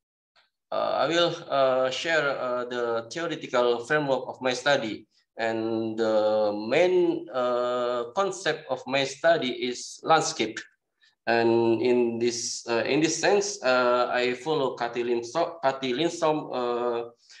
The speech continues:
who, who has proposed, uh, to understand landscape as holistic, historical, lived, contested, and dialogical, uh, phenomenon.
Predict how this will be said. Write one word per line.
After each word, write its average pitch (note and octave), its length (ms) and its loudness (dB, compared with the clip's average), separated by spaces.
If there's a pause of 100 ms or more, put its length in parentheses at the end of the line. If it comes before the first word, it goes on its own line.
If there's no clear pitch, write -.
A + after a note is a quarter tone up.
(260)
who, - 220 -12
who C3 560 0 (220)
has B2+ 480 0
proposed, F3 720 2
uh, C3 260 0
to B2+ 100 -2
understand C#3 520 0
landscape C3 580 -2 (100)
as A2+ 240 -2 (140)
holistic, G3 520 0 (540)
historical, E3 1040 2
lived, D#3+ 480 4 (240)
contested, C3 640 -2
and A2 320 -4
dialogical, C3 800 0 (340)
uh, G#2+ 360 2
phenomenon. G#2+ 480 0